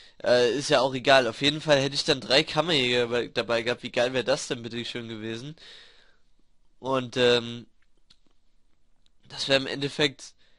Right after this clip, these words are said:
für mich die, die geilste Entscheidung am Schluss gewesen. Nur ich hatte anscheinend irgendwie nicht genug Kohle, um die anzuheuern. Auch weil ja, äh, Reese der Chef von Atlas ist und kein Geld hat oder so, hat er auch kein Geld, um die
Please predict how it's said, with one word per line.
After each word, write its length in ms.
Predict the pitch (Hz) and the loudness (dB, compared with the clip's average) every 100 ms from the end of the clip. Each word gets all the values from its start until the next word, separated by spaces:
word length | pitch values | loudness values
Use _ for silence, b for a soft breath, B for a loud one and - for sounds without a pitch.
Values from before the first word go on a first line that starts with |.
| _ _ _ _ | _ _ _ _
für 160 | - 131 | -12 -4
mich 460 | 147 196 - - | 0 0 0 -4
die, 300 | 127 135 139 | -6 -6 -6
die 140 | 131 120 | -8 2
geilste 400 | 139 170 - 127 | 6 6 4 -8
Entscheidung 460 | 117 127 117 120 | -6 -6 -6 -6
am 100 | 120 | -10
Schluss 280 | 117 123 120 | -10 -12 -10
gewesen. 460 | 120 110 113 123 127 | -10 -8 -8 -10 -10
Nur 180 | 123 127 | -8 -6
ich 160 | - | -6
hatte 240 | 120 127 131 | -8 -6 -6
anscheinend 480 | 143 - 120 131 | -6 -6 -6 -8
irgendwie 320 | - - 113 - | -12 -14 -14 -16
nicht 280 | - - | -16 -16
genug 300 | - - - | -16 -16 -16
Kohle, 520 | - 381 466 370 127 - B B B B B | -12 -10 -8 -8 -10 -12 B B B B B
um 200 | 131 - | -14 -12
die 260 | - - | -6 -4
anzuheuern. 1000 | - 101 - 127 120 117 113 113 107 104 - _ _ _ _ _ b b b b b _ _ | -4 -6 -8 -6 -2 0 -2 -4 -10 -20 -20 _ _ _ _ _ b b b b b _ _
Auch 380 | - 135 139 123 | 4 4 4 4
weil 220 | 131 131 | 6 6
ja, 440 | 127 131 123 123 120 | 4 4 4 4 2
äh, 60 | 104 107 120 113 117 | -2 -8 -10 -10 -10
Reese 380 | 131 151 147 - | -6 -6 -6 -8
der 140 | 135 127 | -6 -6
Chef 240 | - 131 | -4 -4
von 260 | - 127 117 | -4 -8 -2
Atlas 460 | - 139 151 147 - | -2 0 0 -2 -4
ist 180 | 147 | -12
und 120 | 127 117 | -14 -8
kein 260 | 120 110 | -6 -4
Geld 320 | 117 120 143 | -4 -4 -2
hat 160 | 151 139 | -4 -4
oder 260 | 135 143 143 | -2 -2 -2
so, 400 | 156 165 170 165 | -2 -2 0 0
hat 180 | 151 - | 0 -2
er 100 | 139 | -4
auch 160 | 143 | -4
kein 240 | - 143 131 | -4 -4 -2
Geld, 260 | 143 135 | -2 -2
um 240 | 135 127 120 | -8 -14 -8
die 280 | 131 123 | -6 -6